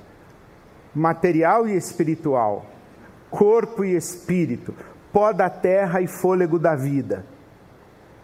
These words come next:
A tradição grega, platônica, faz a separação.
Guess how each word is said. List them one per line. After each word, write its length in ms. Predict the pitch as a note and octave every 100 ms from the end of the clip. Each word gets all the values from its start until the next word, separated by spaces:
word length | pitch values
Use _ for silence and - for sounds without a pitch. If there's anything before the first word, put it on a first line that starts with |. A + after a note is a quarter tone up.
| - - - - - - - - - - - - - - - - - - - - - - - - - -
A 80 | G3
tradição 720 | - A3+ G#3+ G3 - A3 G3+
grega, 580 | E3+ G#3+ A#3+ G#3+ C#3+ B2+
platônica, 1120 | - F3 E3+ - A3 A3+ G3+ D#3 - A#2+ A2+ - - - - - - -
faz 520 | - - A#3 B3+ G#3+
a 60 | A#3
separação. 1080 | - A#3 A#3 A3+ A3+ - A3 G#3+ F#3 F3+